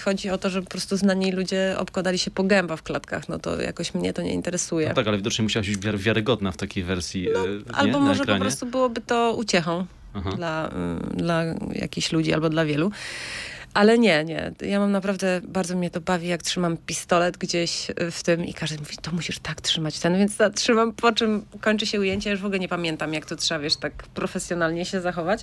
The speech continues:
Speaker 1: Ale no, mam tą umiejętność widocznie na ekranie wcielania się w takie postaci, więc z tym nie dyskutuję. Przynosi mi to frajdę, zabawę, <laughs> niezłą.
Speaker 2: No tak, jest wiarygodnie do tego i
Speaker 1: Więc
Speaker 2: jest pięknie.
Speaker 1: proszę bardzo.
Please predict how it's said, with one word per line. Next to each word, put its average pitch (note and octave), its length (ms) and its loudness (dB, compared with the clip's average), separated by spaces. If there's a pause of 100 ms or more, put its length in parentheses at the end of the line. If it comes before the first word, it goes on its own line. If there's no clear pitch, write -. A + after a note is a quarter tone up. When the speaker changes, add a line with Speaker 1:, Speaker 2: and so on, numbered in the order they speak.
(480)
Speaker 1:
Ale D4+ 240 4
no, E4 120 2
mam C#4+ 200 6
tą A#3+ 160 -2
umiejętność G3 540 0
widocznie F#3 400 -6
na D#3+ 100 -2
ekranie E3 500 0 (280)
wcielania E3+ 420 0
się D#3+ 100 -6
w - 60 -14
takie E3 240 -10
postaci, D#3+ 480 -6
więc D#3+ 140 -6
z - 40 -10
tym E3 160 -8
nie D#3+ 80 -4
dyskutuję. D#3 600 0 (460)
Przynosi F#3+ 400 4
mi F3+ 120 0
to E3+ 100 2
frajdę, E3 500 2
zabawę, E3+ 640 2 (220)
<laughs> A#3 280 4
niezłą. G3+ 360 2
Speaker 2:
No G2+ 60 0
tak, E2+ 280 -4
jest D#3 220 4
wiarygodnie A2 540 4
do A2 140 0
tego G#2 380 -2
i - 80 -8
Speaker 1:
Więc C#4+ 200 2
Speaker 2:
jest - 220 -8
pięknie. G3 180 2
Speaker 1:
proszę A3 200 4
bardzo. E3+ 460 0